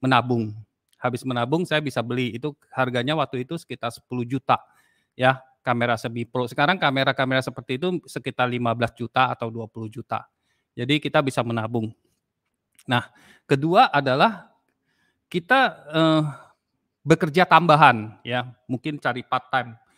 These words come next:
Part time, mungkin kita udah punya day job, ya, seperti kantoran, terus kemudian kita cari penghasilan tambahan. Mungkin kita punya ilmu apa lagi, kita jual makanan, kita jual jasa tambahan di luar dari pekerjaan kita, jadi kita punya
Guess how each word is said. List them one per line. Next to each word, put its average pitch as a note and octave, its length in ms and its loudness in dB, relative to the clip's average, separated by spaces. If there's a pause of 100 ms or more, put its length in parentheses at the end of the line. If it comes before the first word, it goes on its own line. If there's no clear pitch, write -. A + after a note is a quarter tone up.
(280)
Part B2 240 0
time, D3 320 4
mungkin C3+ 240 -2
kita E3 240 -2
udah C#3+ 120 0
punya C3+ 280 -2
day B2 200 0
job, C#3+ 360 4
ya, C#3+ 240 -6
seperti A#2+ 760 -8 (160)
kantoran, B2 560 0
terus F#3 160 -8
kemudian E3+ 440 -6 (320)
kita A3 240 -4
cari F#3+ 200 -4
penghasilan D#3+ 480 -4
tambahan. D3+ 520 0
Mungkin C#3 320 -6
kita C#3+ 240 -2
punya C3 240 -6
ilmu A#2+ 320 -2
apa A#2+ 240 -2
lagi, C#3+ 320 -4
kita - 240 -10
jual A#2 240 -4
makanan, C#3+ 400 -8
kita B2 240 -4
jual A#2 240 -4
jasa A2+ 320 -6
tambahan A2+ 320 -4
di B2+ 160 -4
luar C#3 240 2
dari A#2+ 160 -4
pekerjaan A2+ 400 -12
kita, D#3+ 200 -4
jadi C3 200 -4
kita - 240 -6
punya C#3 320 -6